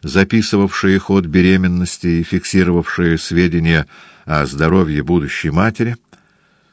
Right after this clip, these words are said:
предвзято отнеслись к тому, что Нэнси и Паттелл были представителями различных рас.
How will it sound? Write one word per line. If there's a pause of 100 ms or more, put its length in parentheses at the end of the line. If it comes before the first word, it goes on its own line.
предвзято
отнеслись
к
тому,
что
Нэнси
и
Паттелл (540)
были
представителями (100)
различных
рас.